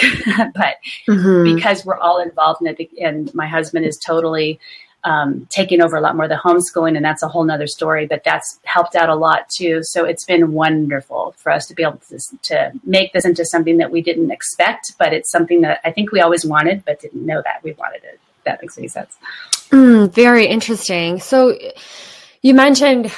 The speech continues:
Speaker 2: one of the ways that you got the word out is by going to those farmers markets, right?
Speaker 1: Yeah.
Speaker 2: And then reaching out to bloggers. Can you share a little bit more about that?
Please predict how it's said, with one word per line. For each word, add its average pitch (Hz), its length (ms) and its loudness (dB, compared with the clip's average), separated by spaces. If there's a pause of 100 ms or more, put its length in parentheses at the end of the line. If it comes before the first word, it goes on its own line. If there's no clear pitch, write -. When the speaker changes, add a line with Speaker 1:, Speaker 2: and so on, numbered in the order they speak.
(100)
Speaker 2:
one 240 260 0
of 220 80 -4
the 220 160 -2
ways 202 300 -2
that 196 100 -4
you 196 100 -8
got 180 360 -6
the 180 80 -4
word 175 200 -6
out 156 240 -8
is 180 140 -4
by 165 220 -6
going 170 500 -4 (140)
to 175 180 -4
those 160 400 -4 (160)
farmers 170 380 -2
markets, - 400 -8
right? 143 240 -4 (760)
Speaker 1:
Yeah. - 140 -4 (160)
Speaker 2:
And 220 180 4
then 202 400 2 (220)
reaching 208 540 -4
out 180 200 0
to 196 100 -10
bloggers. 190 440 -2
Can 254 160 0
you 466 140 0
share 339 280 2
a 320 40 2
little 277 240 0
bit 226 160 -2
more 185 180 -4
about 185 240 -6
that? 208 240 -6